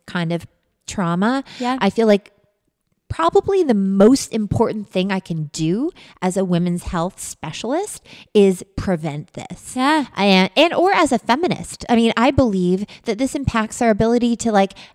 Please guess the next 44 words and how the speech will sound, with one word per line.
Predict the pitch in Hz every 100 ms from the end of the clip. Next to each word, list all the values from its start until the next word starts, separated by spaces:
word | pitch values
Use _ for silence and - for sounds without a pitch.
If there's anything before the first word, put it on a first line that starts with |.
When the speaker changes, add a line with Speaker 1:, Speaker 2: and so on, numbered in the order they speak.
| -
Speaker 1:
ask | 196 226 -
for | - 240
a | 220
raise. | 175 185 254 73 - - - -
Speaker 2:
One | 339
hundred | 349 392 381
percent. | 233
Speaker 1:
You | 233
know? | 226 226 381
<laughs> | - 370 -
Or, | - 285
like, | 269 554
Speaker 2:
Yeah. | 254 269 - 240
Speaker 1:
or, |
like, | 240 233 _
keep | - 302 285
our | 285 254
seat | - 277 269
at | 233
the | 214
boardroom | 233 233 233 240
table | 214 233 262 226
after | 190 190 233
our | 214
first | - 240 226 -
child | - 220 240 233 85 -
when | 202
we | 196
start | 190 226 208 190
doubting | 208 202 220 214 196
whether | 196 185 190 185
we | 190 190
really | 185 190 196
deserve | 190 185 214 202
to | -
be | 180 214
there | 214 185 180
since | 185 196 180
our | 185 -
energies | 214 240 208 170
are | 165
being | 156 110
split. | 156 - - -
Like, | 220